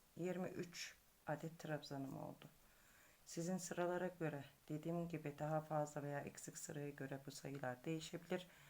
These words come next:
Ama hepsi de aynı olur. Yirmi üç tane yaptım. Bu ortada üç tane bırakmıştım ya. Yine bir tane çeldim.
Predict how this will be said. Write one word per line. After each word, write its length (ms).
Ama 400
hepsi 400
de 80
aynı 340
olur. 380
Yirmi 320
üç 200
tane 260
yaptım. 500
Bu 140
ortada 440
üç 160
tane 300
bırakmıştım 540
ya. 240
Yine 280
bir 220
tane 380
çeldim. 840